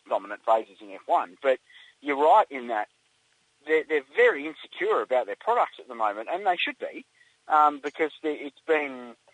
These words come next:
questioned and challenged more in the last two or three years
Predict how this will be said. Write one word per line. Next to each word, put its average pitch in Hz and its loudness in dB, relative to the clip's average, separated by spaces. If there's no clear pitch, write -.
questioned 151 -2
and 117 -12
challenged 131 2
more 143 0
in 143 -2
the 120 -4
last 113 4
two 123 -8
or 110 -4
three 110 -6
years 123 -6